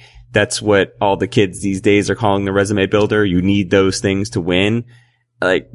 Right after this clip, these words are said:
Denise last time lost her way <laughs> to the end and happened to manage to survive every single tribal council and then win. That was amazing. But this is, like, a signature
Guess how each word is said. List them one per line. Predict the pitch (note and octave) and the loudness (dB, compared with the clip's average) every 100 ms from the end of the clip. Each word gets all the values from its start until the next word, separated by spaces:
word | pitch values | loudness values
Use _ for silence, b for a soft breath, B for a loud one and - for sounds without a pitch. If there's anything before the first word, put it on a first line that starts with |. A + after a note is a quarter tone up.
| - - | -20 -2
Denise | A#2+ A2+ A#2 - | 0 2 2 0
last | F2+ G2+ - | 0 0 -2
time | A#2+ A2 A2 A2+ A2+ _ _ _ _ _ _ _ _ _ _ - | 0 0 0 -2 -6 _ _ _ _ _ _ _ _ _ _ -12
lost | F#2 E2+ F2 F#2 - - - | -6 -2 -2 -2 -6 -8 -10
her | G2+ | -6
way | F#2 F#2+ A2+ | -2 0 0
<laughs> | |
to | B2 - | 0 0
the | A2 G#2 | 0 0
end | F#2+ G2+ F3+ - - b b - | 0 -2 -2 -6 -12 b b -4
and | F#2 E2+ D#2+ D#2+ - - _ _ _ _ | 0 0 0 -4 -8 -18 _ _ _ _
happened | - E2+ - F2 E2+ - | -8 -6 -4 -4 -6 -12
to | - | -8
manage | E2+ D#2+ D2+ D#2+ D#2+ - - | -4 -2 -2 -2 -4 -12 -12
to | - | -10
survive | - E2+ F2 D2+ | -4 -2 -2 0
every | F2+ F2+ | -2 -2
single | G2 E2 | -4 -8
tribal | - D#2 E2+ | -6 -6 -6
council | - G3+ G3 F3 - B B - | -4 -4 -4 -6 -8 B B -2
and | A#2+ | 0
then | A2 G2+ D#2+ | 2 0 -2
win. | E2 D2+ D2+ D#2+ _ _ _ _ _ _ | -2 -2 -8 -16 _ _ _ _ _ _
That | G2+ F#2 | -2 -2
was | C3+ | -2
amazing. | F3 A2+ G#2+ C3+ E3+ F#3 - _ _ _ | 0 2 2 0 -4 -6 -14 _ _ _
But | D3+ - | -2 0
this | - - | -2 -2
is, | D#3+ | 0
like, | C3 B2 | 0 0
a | G2 | -2
signature | - - G2+ G2+ - G2+ F2+ F2 - | -2 -2 0 -2 0 2 2 0 -4